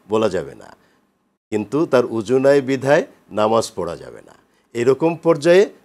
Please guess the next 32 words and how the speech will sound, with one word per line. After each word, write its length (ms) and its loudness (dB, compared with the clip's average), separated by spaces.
তিনি 380 0
অ্যাপস 280 -4
থেকে 440 -2
without 360 -2
উজু 300 -10
তিলাওয়াত 340 -2
করতে 240 -4
পারবেন। 360 -18
But 260 0
তার 200 4
অপবিত্রতার 720 -2
পেছনে 400 -2
যদি 340 -2
আরও 200 -2
অন্য 320 -2
কোনো 220 -2
কারণ 280 0
থাকে 360 -4
যেটা 280 -6
সে, 180 -10
তিনি 200 -4
জানেন 520 -2
অথবা 380 -4
জানেন 320 -2
না, 240 -6
অথবা 420 -2
তিনি 260 -6
ওইভাবে 380 -4
বোঝেন 380 -6
না, 260 -10
ওই 160 0
কারণে 460 0